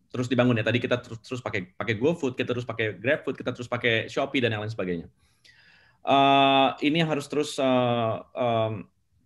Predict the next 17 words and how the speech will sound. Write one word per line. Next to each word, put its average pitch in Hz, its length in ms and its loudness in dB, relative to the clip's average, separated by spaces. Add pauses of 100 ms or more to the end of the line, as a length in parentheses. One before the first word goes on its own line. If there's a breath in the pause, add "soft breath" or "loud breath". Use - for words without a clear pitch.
(120)
tidak 131 400 2
di, 131 160 -2 (240)
tidak, 131 480 0
proses 139 240 -6
tidak 131 240 -2
satu 131 160 -4
malam 123 240 0
aja 113 240 -2
gitu. 123 160 -6
Jadi 131 160 0
banyak 123 240 0
orang-orang 123 400 -2
yang 123 80 -4
selalu 123 240 -4
nanyain, 120 480 -2 (160)
"Kok - 240 -6
tiba-tiba 135 560 -4